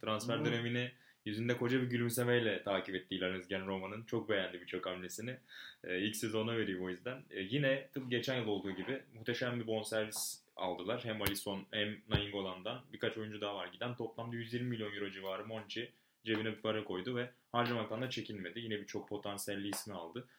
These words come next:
Speaker 1: Son olarak biraz daha yaşı ileri olsa da orta sahayı toparlayabilecek Enzonzi'yi kadroya
Speaker 2: Çok iyi
Speaker 1: kattılar.
Speaker 2: transfer.
Speaker 1: Ee, aynen
Speaker 2: Çünkü
Speaker 1: öyle.
Speaker 2: orta sahayı toparlaması için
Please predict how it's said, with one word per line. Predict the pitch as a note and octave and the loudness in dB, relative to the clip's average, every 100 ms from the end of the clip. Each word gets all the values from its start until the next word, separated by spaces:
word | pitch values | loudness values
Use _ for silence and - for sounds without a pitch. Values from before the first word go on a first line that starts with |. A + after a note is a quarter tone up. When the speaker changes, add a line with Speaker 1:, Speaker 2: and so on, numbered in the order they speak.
| _ | _
Speaker 1:
Son | A2 | -2
olarak | G#2 G#2+ G#2+ A2 | 0 2 0 -2
biraz | G#2+ G2+ | -2 0
daha | G2+ | -2
yaşı | G2+ - G#2 | -2 -2 -2
ileri | G#2 | 0
olsa | G#2 F#2+ - F2 | 0 -2 -4 -4
da | A2+ | -6
orta | G2+ G2 F#2+ | -6 -6 -4
sahayı | G2+ F#2+ | -2 -2
toparlayabilecek | G2 G2 F#2+ F#2+ G2 G2 | -2 -4 -4 -4 -4 -4
Enzonzi'yi | G2+ F#2+ G2 G2 F#2+ E2+ - _ | -4 -6 -6 -8 -8 -12 -14 _
kadroya | F2+ F2 E2+ | -8 -6 -4
Speaker 2:
Çok | E2 D#3 | 2 2
iyi | |
Speaker 1:
kattılar. | C3+ A#2 G#2 | 2 -2 -2
Speaker 2:
transfer. | G#2+ G#2+ A2 - - _ _ | -4 -8 -14 -18 -20 _ _
Speaker 1:
Ee, | - F#2+ F#2 F2+ | -4 -2 -2 -2
aynen | D2 G2+ G2+ | 2 2 2
Speaker 2:
Çünkü | F#2+ F2 | 2 4
Speaker 1:
öyle. | D3+ D3+ | 4 4
Speaker 2:
orta | E3+ | 2
sahayı | D#3 E3 D#3 | 6 6 6
toparlaması | D3+ D#3+ D3+ D#3+ E3 - F#3+ | 2 4 4 4 0 -4 -6
için | - | -6